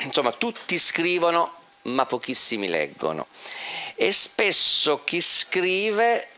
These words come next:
mm, non ha mai letto, lo fa in modo tale, fra l'altro, che le foreste dovrebbero vendicarsi per gli alberi che hanno perso per stampare quelle pagine.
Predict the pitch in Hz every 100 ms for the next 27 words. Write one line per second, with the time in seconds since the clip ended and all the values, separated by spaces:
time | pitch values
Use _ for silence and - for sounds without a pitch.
0 | - - 131 127 123 117 - 123 127 123
1 | 104 92 87 80 - 196 254 - - -
2 | - - 127 143 - 160 160 170 170 160
3 | 156 156 151 117 104 104 - 117 113 101
4 | 92 92 131 143 160 - - - - 202
5 | 208 - 165 165 190 - - - 175 175
6 | 208 190 - - - - 139 143 156 139
7 | 135 160 202 165 143 131 98 85 80 -
8 | - 85 - - 127 123 131 156 170 170
9 | 170 170 151 - 131 123 - 151 165 -
10 | - 139 127 - - 110 107 123 123 120
11 | 113 98 - 76 - - - -